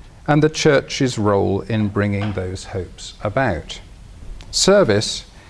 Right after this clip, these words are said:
is the recognition that there's a lot more to the world than the activities that yield an income,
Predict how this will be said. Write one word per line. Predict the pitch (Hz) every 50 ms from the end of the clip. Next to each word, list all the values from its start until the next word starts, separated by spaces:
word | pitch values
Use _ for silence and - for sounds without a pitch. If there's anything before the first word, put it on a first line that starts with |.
| - - -
is | 175 185 185 -
the | 202 180
recognition | 170 156 143 - - 135 - 117 98 92 - - - 98 92 92 95 - - - - - - - -
that | - 143 135 139
there's | 147 147 139
a | 151
lot | 139 143 151 170 185 - - -
more | 131 127 127 131 131 139
to | - -
the | 113 113
world | 107 98 107 104 104 101 101 101 110 107 - -
than | - 110 110 113
the | 110
activities | 104 101 101 - - - 139 123 127 - - 120 113 113 107 107 -
that | - 107 - -
yield | - 110 107 104 104 95 90 98 - - -
an | 101 95 101
income, | 139 160 160 156 - - 92 80 82 87